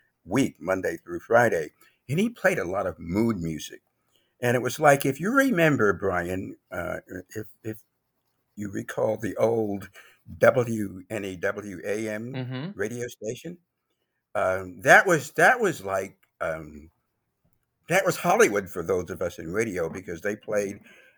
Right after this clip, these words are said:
Speaker 1: our kind of music. They played Sinatra and Count Basie and big band stuff. And the, the announcers just let the music flow. They had people like, um,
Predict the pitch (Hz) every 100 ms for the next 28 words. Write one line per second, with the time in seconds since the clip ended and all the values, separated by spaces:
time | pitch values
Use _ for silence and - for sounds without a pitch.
0 | _ 107 104 127 - 123 110 104 90 104
1 | 95 101 98 - 90 - 95 92 - 101
2 | 87 98 - 98 98 101 101 95 92 _
3 | - - 120 104 - 107 104 110 107 101
4 | 92 95 92 92 85 73 73 117 92 107
5 | 104 101 98 - 95 95 104 92 92 87
6 | 85 _ _ _ _ 120 120 123 165 170
7 | 143 120 92 123 - 92 110 113 - 98
8 | 107 117 107 95 _ _ - 104 107 76
9 | 76 98 101 98 - 110 95 90 85 _
10 | _ _ _ _ _ 82 82 80 80 76
11 | 73